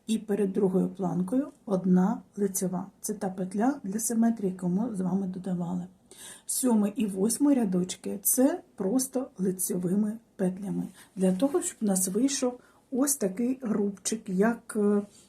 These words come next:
хусткова в'язка. Ось. Ось такий рубчик вийшов би у нас. І вже після того, як ви ві-, відв'яжете повних декілька рапортів до підрізу, ми з вами зустрінемося в наступному,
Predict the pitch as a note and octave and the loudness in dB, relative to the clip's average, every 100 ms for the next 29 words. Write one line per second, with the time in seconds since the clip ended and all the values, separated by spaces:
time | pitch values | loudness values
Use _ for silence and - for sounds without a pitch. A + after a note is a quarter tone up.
0 | _ - G3 - - G#3+ G#3+ G3 G3+ - | _ -8 -6 -6 -2 0 2 0 -4 -12
1 | G3+ F3 F3+ - - F3+ F3 - - F#3+ | -8 -6 -2 -2 -4 -10 -4 -4 -4 -10
2 | G3 - _ _ _ _ _ _ _ _ | -8 -12 _ _ _ _ _ _ _ _
3 | G3+ - - A#3 G3+ G3 G#3 - G#3 G3+ | -16 -12 -4 -2 -2 -4 -12 -10 -6 -4
4 | G#3 G3 G3+ G3 G3 F#3 - _ - - | -4 -6 -6 -6 -8 -10 -14 _ -20 -18
5 | - - F#4+ F#4+ B3 B3 A#3+ A#3+ A3+ A#3 | -18 -8 2 2 4 0 0 0 2 4
6 | G#3 G#3 G3 F#3+ G3+ G3 G#3 G3+ F#3+ G3 | 6 6 4 2 0 0 2 4 6 4
7 | G3 G3+ F#3 G3 F#3 F3+ F3+ F3+ F3+ - | 0 0 4 4 6 2 0 -8 -8 -14
8 | - - - - - - _ _ _ _ | -20 -18 -18 -20 -20 -20 _ _ _ _
9 | _ _ _ B3 A#3 G#3+ F#3+ G3+ G3 F#3+ | _ _ _ 2 4 4 4 4 6 4
10 | - - - B3+ G#3+ G#3 G#3 F#3+ - F3+ | -2 -8 -4 4 8 8 6 2 4 2
11 | F3 F#3 G#3 G3 F#3+ E4 F#4 - F#3 F#3+ | 2 0 0 0 6 4 4 2 2 2
12 | G#3 F#3+ F#3+ F#3+ F#3 F#3+ F#3 F#3+ G#3 E4+ | 4 6 6 4 2 0 -2 0 4 4
13 | F4+ G#3+ G#3 F#3 F#3+ - A#3+ E4+ D#4+ D4 | 4 0 2 0 -2 -4 -2 0 2 0
14 | C#4+ C4+ C4 F#3+ E3+ - A3 C#4 - B3 | 0 -2 0 0 0 -2 -4 -4 -2 0
15 | A#3+ A#3 | 2 0